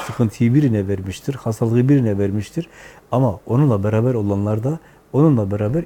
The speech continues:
imtihana tabi tutulmuş, ona da, onlara da her birine kazanma imkanı vermiş demektir. Yani Allah bizi bu şekilde birbirimizle imtihana tabi tutar,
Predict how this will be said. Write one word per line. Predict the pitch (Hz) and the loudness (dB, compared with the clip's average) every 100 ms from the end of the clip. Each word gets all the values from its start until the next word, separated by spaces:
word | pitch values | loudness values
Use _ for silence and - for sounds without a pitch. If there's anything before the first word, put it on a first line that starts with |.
| - | -4
imtihana | 110 110 110 120 120 | -4 -2 -4 -2 -2
tabi | 101 - 107 113 | -2 -4 -2 -2
tutulmuş, | 139 - 143 185 - - - - - | -4 -2 -2 -2 -6 -20 -20 -12 -2
ona | 117 143 | 2 4
da, | 95 - - | 2 -4 -4
onlara | 110 113 127 110 | 0 2 2 0
da | 85 | 0
her | 123 151 | 2 2
birine | 113 107 160 170 | 2 0 -2 -4
kazanma | - 110 110 117 170 | -4 -2 0 0 -2
imkanı | - 104 - 113 127 | -4 -4 -2 0 0
vermiş | 98 87 82 - | 0 -4 -10 -10
demektir. | 85 80 - - - _ - - - - | -8 -8 -12 -18 -20 _ -20 -20 -14 -2
Yani | 120 127 | 0 0
Allah | 117 123 113 | 0 0 0
bizi | 104 101 113 | 0 0 -2
bu | 156 | -2
şekilde | 117 98 101 101 104 | -2 -2 -2 0 2
birbirimizle | 127 107 104 110 120 135 - | 0 0 -2 -2 -2 -6 -6
imtihana | 104 101 101 110 | -6 -6 -4 -4
tabi | 110 - 110 131 | -4 -4 -4 -4
tutar, | - 120 170 | -4 -6 -8